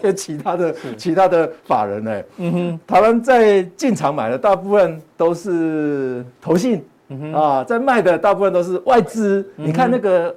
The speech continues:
Speaker 1: 台积电就好了。
Speaker 2: 对。
Speaker 1: 台积电从今年一月一号卖到，
Speaker 2: 外资一路卖。
Speaker 1: 卖到九月八号，总共卖多少钱？大家猜猜看，可能大家都不知道哦。
Speaker 2: 嗯。
Speaker 1: 四千四百亿。
Speaker 2: 台币。
Speaker 1: 四千四百亿这么量能，
Speaker 2: 嗯。
Speaker 1: 这么大，
Speaker 2: 一直提款。
Speaker 1: 大家还在，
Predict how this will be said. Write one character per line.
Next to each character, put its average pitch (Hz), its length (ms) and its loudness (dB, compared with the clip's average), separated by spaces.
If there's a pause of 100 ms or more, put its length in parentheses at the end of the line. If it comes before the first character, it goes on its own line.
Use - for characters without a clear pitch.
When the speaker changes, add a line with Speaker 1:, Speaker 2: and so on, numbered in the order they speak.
Speaker 1:
台 165 140 -8
积 175 100 -10
电 196 140 -4
就 185 140 -6
好 101 100 -10
了。 85 140 -16 (260)
Speaker 2:
对。 - 100 -12
Speaker 1:
台 170 100 0
积 226 120 -4
电 247 180 4
从 175 220 -4
今 196 160 -8
年 165 180 -4
一 190 60 -6
月 196 180 2
一 165 60 -2
号 165 240 -2
卖 180 160 2
到， - 0 -
Speaker 2:
外 190 80 2
资 160 240 2
一 - 20 0
路 165 140 -2
卖。 160 200 -4
Speaker 1:
卖 220 200 2
到 214 180 4
九 143 240 -2
月 185 140 4
八 156 180 2
号， 170 140 2
总 113 160 -8
共 156 120 -4
卖 160 120 -4
多 131 120 -4
少 107 80 -4
钱？ 92 160 -12
大 139 120 -6
家 135 80 -2
猜 123 180 -4
猜 107 60 -8
看， 113 180 -10 (180)
可 143 160 -6
能 139 200 -2
大 160 160 -2
家 156 60 2
都 156 100 2
不 156 100 -8
知 151 140 -14
道 139 120 -2
哦。 113 220 -4 (160)
Speaker 2:
嗯。 143 220 -10 (100)
Speaker 1:
四 - 340 -10
千 139 300 -12
四 - 240 -14
百 101 160 -10
亿。 117 180 -10 (240)
Speaker 2:
台 139 140 -8
币。 139 100 -2
Speaker 1:
四 311 160 2
千 269 240 4
四 277 200 -2
百 190 200 4
亿 254 220 2
这 269 220 0
么 233 140 2
量 233 340 2
能， 160 120 -2
Speaker 2:
嗯。 208 120 0
Speaker 1:
这 185 80 2
么 - 20 2
大， 226 60 2
Speaker 2:
一 - 20 -2
直 - 0 -
提 160 80 -2
款。 147 340 2
Speaker 1:
大 269 140 0
家 240 180 2
还 185 240 0
在， 226 320 0